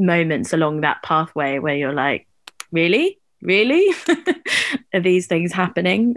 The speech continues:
So I suppose maybe not really that confident to begin with. I guess three or four.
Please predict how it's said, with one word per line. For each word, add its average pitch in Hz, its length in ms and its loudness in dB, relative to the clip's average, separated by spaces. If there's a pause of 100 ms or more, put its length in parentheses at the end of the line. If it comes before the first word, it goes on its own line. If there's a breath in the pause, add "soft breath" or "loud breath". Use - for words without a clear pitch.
So 175 120 -2
I 170 40 4
suppose 165 540 -2 (240)
maybe 180 260 0
not 170 160 2
really 175 240 2
that 165 240 -2
confident 165 540 -4
to - 100 -14
begin 160 320 -2
with. 151 320 -4 (680 loud breath)
I 165 100 -2
guess - 540 -6 (220)
three 165 240 0
or 151 140 -4
four. 156 480 -2